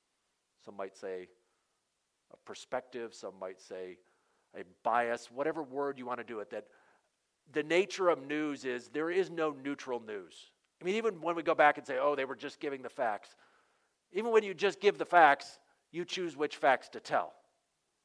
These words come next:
So even when it was the old days, and I remember the old, watch some of the old newsreels, and, you know, there's like, "Here's Walter Cronkite," or, you know, well, they're just reading like, "Oh, he was just giving the facts." He was choosing which facts to tell you. Now, he might not have been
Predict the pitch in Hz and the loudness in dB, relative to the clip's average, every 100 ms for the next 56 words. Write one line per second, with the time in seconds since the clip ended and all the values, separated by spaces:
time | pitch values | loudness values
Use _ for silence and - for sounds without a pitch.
0 | _ _ _ _ _ _ 180 202 214 196 | _ _ _ _ _ _ 2 2 2 6
1 | 185 175 156 127 143 156 160 143 143 147 | 6 6 0 -4 0 4 4 4 4 2
2 | 139 123 123 127 - - - _ - 147 | 0 -8 -6 -6 -8 -16 -20 _ -4 0
3 | 151 135 - _ _ _ _ _ 113 135 | 2 0 -6 _ _ _ _ _ 0 0
4 | - 139 139 135 127 131 117 120 120 113 | 0 -2 -2 -2 -4 -8 -8 -6 -4 -6
5 | 107 101 104 98 98 95 95 - 127 110 | -12 -16 -14 -12 -10 -12 -12 -12 -12 -6
6 | 127 123 120 110 127 120 117 123 117 113 | -4 -2 -6 -6 -2 -2 -2 -2 0 -2
7 | 110 104 - - - 131 107 107 _ _ | -4 -8 -14 -20 -14 -12 -12 -14 _ _
8 | - - 165 156 147 127 139 - 131 131 | -20 -8 -4 -2 -4 -6 -10 -10 -10 -6
9 | 117 113 143 170 170 160 160 175 156 131 | -4 -2 -2 -2 -4 -4 -2 -4 -4 0
10 | 156 120 - - _ 247 247 - 277 220 | 2 2 -2 -20 _ -8 -8 -6 -4 -4
11 | 170 196 - 190 165 - - 190 160 123 | 0 0 4 8 8 4 2 6 6 6
12 | 147 151 165 160 165 160 147 - 156 151 | 6 6 6 2 6 4 4 4 4 4
13 | 143 | 0